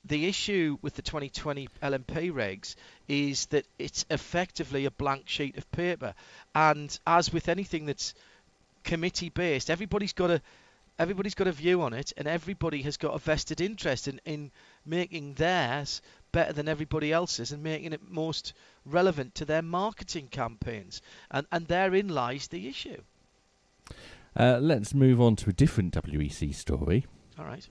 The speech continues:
Speaker 1: I thought you were gonna ask me about the Valkyrie.
Speaker 2: No.
Speaker 1: All right.
Speaker 2: Uh, and
Speaker 1: Let's just, uh, uh, as, w-, f-, one
Speaker 2: Go
Speaker 1: final
Speaker 2: on then.
Speaker 1: thing to say is,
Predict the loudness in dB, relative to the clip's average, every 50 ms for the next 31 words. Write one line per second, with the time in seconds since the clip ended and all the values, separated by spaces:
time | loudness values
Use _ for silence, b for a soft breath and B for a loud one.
0 | -20 -12 -8 -8 -4 -2 -2 -2 -2 -2 -4 -4 -6 -4 -6 -6 -6 -6 -8 -8
1 | -6 -4 -2 -2 -2 -4 -6 -8 -8 -8 -10 -12 -14 -14 -14 _ _ _ _ _
2 | _ _ _ _ _ _ _ _ _ _ _ _ _ _ _ _ _ _ _ _
3 | _ b b b b b b b b b b b b b _ _ _ _ _ _
4 | _ _ _ _ _ -2 -2 0 0 -2 -6 -10 -20 _ _ -16 -8 -4 -4 -4
5 | -4 -6 -12 -18 -20 -20 -20 -20 -20 -20 _ _ B B B B B B 4 6
6 | 6 6 6 6 6 6 4 2 0 -8 -16 _ _ _ _ _ -20 -20 -20 -20
7 | -20 -20 -20 -12 -4 2 4 6 6 8 8 6 6 6 6 4 4 2 2 0
8 | -2 -2 2 2 2 4 4 4 4 4 2 2 -2 -10 -12 -12 -8 -2 2 4
9 | 6 8 8 8 8 6 6 2 2 2 0 -2 0 2 2 2 2 2 -2 -2
10 | -4 -4 -8